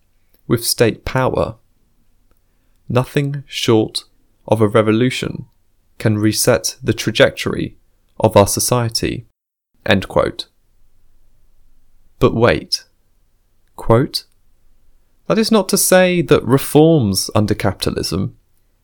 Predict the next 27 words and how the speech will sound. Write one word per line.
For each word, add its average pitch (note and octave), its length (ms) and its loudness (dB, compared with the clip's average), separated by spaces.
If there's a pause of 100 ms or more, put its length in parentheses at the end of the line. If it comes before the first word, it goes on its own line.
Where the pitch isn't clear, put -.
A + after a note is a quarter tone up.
cannot D3+ 280 2
improve D3+ 440 2
things - 560 -6 (200)
for G#2 160 0
workers F#2+ 640 0
and A2+ 140 -2
should - 240 -2
not - 160 0
be G2+ 100 2
supported. - 640 0 (1000)
They A#2+ 100 2
can C3+ 420 -2
and A2 180 0
they G2 120 4
should. - 440 -4 (1500)
Most, - 440 2 (440)
if - 200 0
not A2+ 260 0
all, G2+ 380 2 (480)
of G#2 160 2
the G2+ 80 4
rights G2+ 540 0
we A2 140 2
currently A2+ 440 -2
have G2+ 420 -2 (340)
under G#2+ 240 2
capitalism G2+ 840 -2